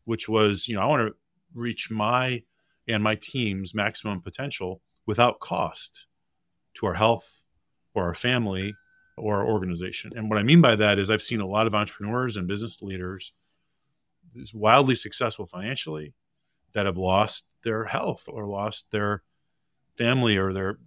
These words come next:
relationships along the way in pursuit of those goals. And so I think there needs to be and can be still huge success while taking care of yourself and the team around you. So it starts with how you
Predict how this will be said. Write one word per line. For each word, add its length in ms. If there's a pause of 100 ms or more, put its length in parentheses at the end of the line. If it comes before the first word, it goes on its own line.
(100)
relationships 640
along 240
the 80
way 420
in 200
pursuit 420
of 80
those 240
goals. 440
And 120
so 320 (400)
I 80
think 240
there 140
needs 300
to 60
be 280
and 180 (320)
can 240
be 160
still 600 (200)
huge 300
success 720 (460)
while 180
taking 320
care 160
of 80
yourself 580
and 280
the 80
team 280
around 360
you. 160
So 300 (360)
it 80
starts 300
with 180 (220)
how 220
you 440